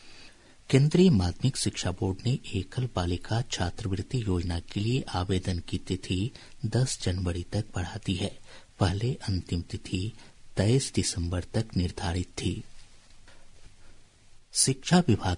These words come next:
के माध्यमिक उपनिदेशक अब्दुस सलाम अंसारी को बिहार राज्य मदरसा शिक्षा बोर्ड के सचिव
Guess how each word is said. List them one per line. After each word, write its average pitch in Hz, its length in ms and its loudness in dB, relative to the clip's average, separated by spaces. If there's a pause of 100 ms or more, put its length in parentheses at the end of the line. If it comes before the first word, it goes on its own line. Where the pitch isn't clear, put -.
(120)
के 139 120 6
माध्यमिक 101 720 0
उपनिदेशक 92 680 0 (240)
अब्दुस 113 460 4
सलाम 104 460 4
अंसारी 87 440 0
को 123 340 -2
बिहार 87 300 0
राज्य 95 380 -2
मदरसा 95 500 0
शिक्षा - 420 -4
बोर्ड 90 260 -4
के 120 200 0
सचिव - 420 -2